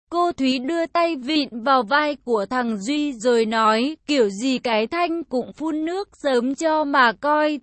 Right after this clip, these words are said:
Thanh quay sang bĩu môi nói, "Có mẹ ra nước trước, con thì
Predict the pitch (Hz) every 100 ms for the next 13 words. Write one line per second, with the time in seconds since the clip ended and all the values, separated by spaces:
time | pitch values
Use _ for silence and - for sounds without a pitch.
0 | - 330 302 311 311 311 - 311 285 254
1 | 208 277 320 320 311 277 247 220 220 269
2 | 330 - 262 247 311 339 220 240 330 320
3 | 311 381 - _ - 339 392 _ - 339
4 | 339 330 311 311